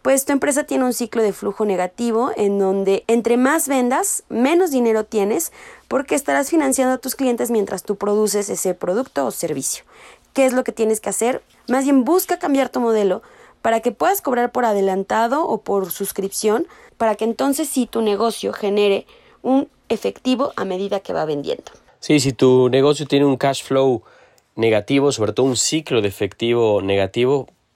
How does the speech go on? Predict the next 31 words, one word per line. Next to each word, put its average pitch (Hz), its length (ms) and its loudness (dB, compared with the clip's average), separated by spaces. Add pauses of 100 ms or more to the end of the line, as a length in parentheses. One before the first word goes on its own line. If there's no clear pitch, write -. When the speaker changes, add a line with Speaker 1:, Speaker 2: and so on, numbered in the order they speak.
Speaker 2:
pa-, 117 140 -2
prácticamente 104 720 -4
tu 101 140 -2
negocio 95 340 0
es - 140 -8
invendible. 85 580 -8 (380)
Así - 260 -6
que 117 120 -4
es - 100 -4
importante, 104 500 -2
analiza 123 580 -2 (400)
en 104 120 -4
estos 113 240 -4
momentos 107 480 -2
cómo 139 180 -2
es 139 120 -4
tu 117 120 -6
ciclo 120 380 -2
de 95 60 0
efectivo. 90 500 -8 (420)
¿Cuánto 131 320 -2
tiempo 123 300 -2
pasa 113 400 -6 (240)
para 92 240 -2
cobrar? 92 320 -2
Por 101 100 -4
ejemplo, 104 380 -4
si 101 180 -8
tú 120 300 0 (180)
vendes 107 640 -2
este 104 560 -2